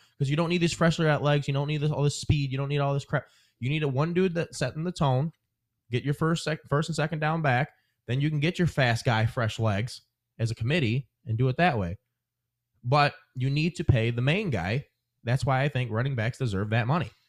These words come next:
That's why Saquon, I'm surprised he sat out for that long and literally left the Zoom call of them all saying, "We all need more money," and just go ahead and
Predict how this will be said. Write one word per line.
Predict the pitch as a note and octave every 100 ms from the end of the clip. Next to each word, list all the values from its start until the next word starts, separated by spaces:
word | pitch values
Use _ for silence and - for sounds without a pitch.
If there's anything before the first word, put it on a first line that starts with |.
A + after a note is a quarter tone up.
| _ _ -
That's | C#3 E3+
why | D#3 D3+
Saquon, | - E3+ F#3 C#3+ C3+ C#3 C#3 -
I'm |
surprised | - C3 C3
he | A2+
sat | - A#2+ A#2+
out | C3+ A#2+
for | A#2
that | A2
long | A2+ A#2
and | A2
literally | B2+ B2 G#2+
left | B2 -
the |
Zoom | G2+ B2+ C3
call | A#2+ G#2
of | G#2
them | A#2 A#2
all | A2
saying, | G#2+ A2+ G2
"We |
all | G#2 G#2+
need | G2+ G2
more | G2+
money," | G2+ A#2 F#2+
and | F#2
just | F#2+
go | G2+ G2+
ahead | G#2
and | F2+ E2+